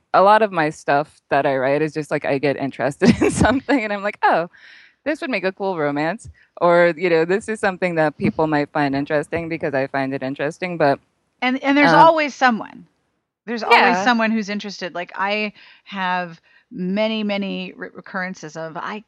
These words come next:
Speaker 2: I can't be the only one that thinks this is really cool," <laughs> right? And then you sign on, and everybody's like, this huge group of people are like, "That's awesome. Let's talk about this for hours."
Speaker 1: Yeah, and, like, especially with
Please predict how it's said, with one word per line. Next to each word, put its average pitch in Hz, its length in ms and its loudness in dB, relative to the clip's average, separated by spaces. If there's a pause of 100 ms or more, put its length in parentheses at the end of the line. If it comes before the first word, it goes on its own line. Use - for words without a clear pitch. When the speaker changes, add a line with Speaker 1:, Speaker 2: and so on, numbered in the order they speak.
Speaker 2:
I 214 100 -16
can't - 440 -10
be 170 140 -14
the 151 160 -14
only 147 200 -14
one 139 200 -16
that - 160 -20
thinks - 220 -16
this - 200 -20
is - 140 -20
really 175 240 -12
cool," 208 420 -6
<laughs> - 0 -
right? 254 360 4
And 226 100 2
then 233 120 0
you 214 80 -2
sign 208 300 0
on, 220 220 2
and 180 100 -8
everybody's 185 340 -6
like, 180 160 -4
this 185 140 -10
huge 453 460 4
group 427 160 2
of 330 40 -20
people 403 240 2
are 359 60 -2
like, 339 220 4
"That's - 240 -6
awesome. 233 480 -6
Let's - 200 -14
talk 262 200 0
about 208 240 -2
this 208 180 -8
for - 220 -10 (100)
hours." 170 720 -4 (220)
Speaker 1:
Yeah, 226 380 -2
and, 226 160 0
like, 233 380 -2 (100)
especially 269 540 -4
with 208 180 -4